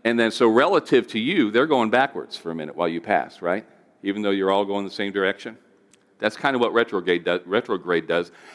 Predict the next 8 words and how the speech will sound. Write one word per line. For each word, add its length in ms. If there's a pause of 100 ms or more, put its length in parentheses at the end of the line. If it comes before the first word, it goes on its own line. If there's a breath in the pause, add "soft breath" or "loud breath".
and 160
that's 200
why 420 (580 loud breath)
this 300
is 120
a 80
logical, 800 (160)
sorry. 440